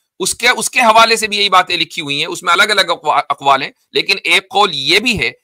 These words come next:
कि ला युदखलु बिहा मा लम तबलुग, कि जब तक कि वो हद और सिन्ने बुलूग को न पहुंच जाए,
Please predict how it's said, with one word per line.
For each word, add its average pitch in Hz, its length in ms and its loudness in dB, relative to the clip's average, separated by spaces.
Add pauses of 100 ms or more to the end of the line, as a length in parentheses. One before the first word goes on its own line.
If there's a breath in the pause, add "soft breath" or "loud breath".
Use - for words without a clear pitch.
(140)
कि 175 120 0
ला 160 320 4
युदखलु 180 500 -4
बिहा 160 260 -2
मा 156 140 2
लम 147 180 -4
तबलुग, 151 460 -6 (200 soft breath)
कि 185 160 -2
जब 170 300 -4 (100)
तक 226 120 -2 (100)
कि 208 100 -4
वो 214 200 -4
हद 165 440 -4
और 175 80 -8
सिन्ने 185 320 -8
बुलूग 170 440 -10
को 208 100 -4
न 175 160 -6
पहुंच 180 300 0
जाए, 151 380 -2